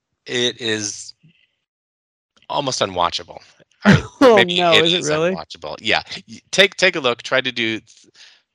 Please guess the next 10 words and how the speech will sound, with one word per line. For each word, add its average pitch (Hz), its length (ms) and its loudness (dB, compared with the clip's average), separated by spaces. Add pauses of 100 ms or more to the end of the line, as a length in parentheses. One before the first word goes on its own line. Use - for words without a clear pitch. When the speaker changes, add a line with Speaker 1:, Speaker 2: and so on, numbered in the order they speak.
Speaker 1:
just - 300 -8
watch 104 220 -2
the 95 120 -8
first - 260 -8
episode 92 640 -6
as 98 160 -10
much 101 280 -6
as 98 100 -6
you 95 100 -4
can. 90 540 -6